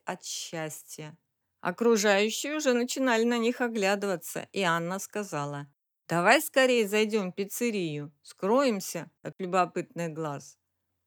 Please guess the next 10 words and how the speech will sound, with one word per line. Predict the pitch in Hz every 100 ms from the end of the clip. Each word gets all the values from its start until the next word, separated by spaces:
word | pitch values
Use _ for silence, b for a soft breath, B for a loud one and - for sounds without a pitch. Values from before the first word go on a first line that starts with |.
| _
За | 170 190
столиками | - - 262 320 302 277 262
на | 254 233
мягких | 226 226 - 226
диванчиках | 196 214 214 208 202 180 185 175
сидели | - 165 175 156
парочки | 160 220 285 262 - -
и | 190
подружки | 170 165 156 170 - -
стайками. | 170 - 147 143 139 143 143 143